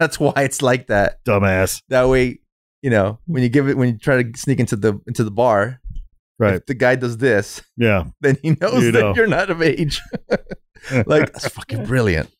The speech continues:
Speaker 1: Wow.
Speaker 2: Oh, jeez.
Speaker 1: You know, some guy thought of it finally.
Speaker 2: Jeez. I remember when I walked in the D M V to get my I D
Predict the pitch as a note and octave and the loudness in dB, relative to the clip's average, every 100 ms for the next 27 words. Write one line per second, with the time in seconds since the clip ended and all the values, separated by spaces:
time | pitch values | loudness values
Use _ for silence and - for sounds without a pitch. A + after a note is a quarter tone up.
0 | _ _ C#3 F3 B2 D#2+ - G#2+ G2+ F#2+ | _ _ -6 -2 -2 -4 -10 -6 0 2
1 | F2+ E2 D2+ - - - D#2+ D#2+ D#2+ - | 2 0 -4 -8 -12 -10 -8 -8 -6 -6
2 | - A#2+ G2 G2 A2 - _ _ _ _ | -4 -2 -2 -2 -6 -12 _ _ _ _
3 | - D#3 E3+ A2 F#2 F2 F2+ E2 E2+ D2+ | -4 -4 0 -2 -2 -2 0 0 -2 -2
4 | D#2+ F#2+ C3 - _ _ _ _ _ - | -2 -2 -4 -10 _ _ _ _ _ -20
5 | - D#2 D#2+ - - C3+ - B2 C#3 B2+ | -18 -16 -16 -18 -14 -10 -4 0 2 2
6 | A#2+ A#2 A#2 A2 A#2+ G#2+ G2+ G#2+ G#2 G2+ | 2 2 2 0 0 0 2 2 2 2
7 | A2 G#2 F#2+ - _ _ _ _ _ G#2 | 2 2 0 -4 _ _ _ _ _ -14
8 | - G#2+ A2 G2+ G2 G2 G2+ G2+ F#2+ | -6 0 2 2 2 2 2 2 0